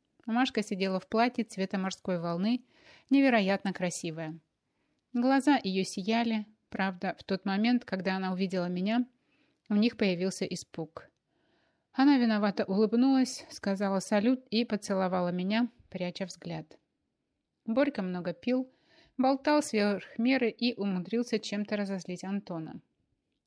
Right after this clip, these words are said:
Пока мужчины спорили, Машка тихо спросила: «Ты сердишься?» «Нет, с чего ты взяла?» «Ну, я вижу, сердишься. Ты считаешь, я не должна была этого делать.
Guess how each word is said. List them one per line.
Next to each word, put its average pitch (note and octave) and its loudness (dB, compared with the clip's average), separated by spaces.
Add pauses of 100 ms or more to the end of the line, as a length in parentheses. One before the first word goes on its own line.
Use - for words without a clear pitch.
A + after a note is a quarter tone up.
(120)
Пока G#3 -2
мужчины G#3 -2
спорили, G3+ -2 (440)
Машка A#3 2
тихо A3 -4
спросила: E3 -6 (720)
«Ты G#3+ 0
сердишься?» A3+ -4 (720)
«Нет, G3+ -2 (120)
с - -18
чего G3+ -6
ты G3 -6
взяла?» F3+ -4 (720)
«Ну, B3 2
я C#4 4
вижу, A3 0
сердишься. F#3+ -8 (540)
Ты D4 0
считаешь, B3+ 0
я A#3+ 0
не A#3 0
должна A3 -2
была G3+ -2
этого G3+ -6
делать. F3+ -8